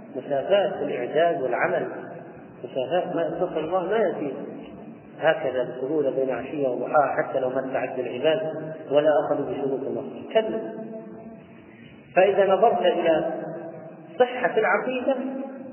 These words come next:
تجد هذا الأمر في المسلمين لا زال غير متحقق.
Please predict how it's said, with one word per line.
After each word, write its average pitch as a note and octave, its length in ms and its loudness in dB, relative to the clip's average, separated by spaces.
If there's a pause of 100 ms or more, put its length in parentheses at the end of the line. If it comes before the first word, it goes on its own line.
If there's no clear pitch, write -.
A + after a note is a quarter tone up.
(280)
تجد E3 340 -2
هذا C#3+ 160 2
الأمر D3 300 -2
في C3 120 -6
المسلمين A#2+ 880 -6 (160)
لا B2+ 240 2
زال F3 440 2 (2500)
غير G#3+ 280 2
متحقق. D#3 460 -4